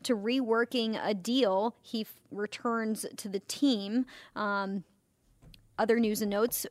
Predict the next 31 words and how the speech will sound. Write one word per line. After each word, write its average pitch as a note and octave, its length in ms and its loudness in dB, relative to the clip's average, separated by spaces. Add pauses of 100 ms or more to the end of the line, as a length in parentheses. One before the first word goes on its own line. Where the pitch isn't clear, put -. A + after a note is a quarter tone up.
for G#3+ 380 2
the G3+ 100 0
Colts, - 640 2 (120)
you G#3+ 140 0
know, G#3 100 0
we A3+ 140 0
got A3 180 4
to A#3 100 -6
see B3+ 220 2
a A3+ 80 4
little A#3 240 8
bit A3 180 4
of A3 220 0
Anthony A3 460 -2
Richardson A3+ 960 0 (800)
on A3 240 0
Saturday. G#3 560 2
He A3 140 -2
was G#3 120 -4
seven A3 300 2
of G#3 100 -6
twelve G#3+ 440 0
for G#3 120 -2
sixty-seven A3 920 -2
yards, G#3+ 420 -2 (320)
uh, G#3 240 0
one B3 300 2
interception. C4 1000 2 (960)
You B3+ 260 0
could A#4+ 180 4
see G#4+ 180 4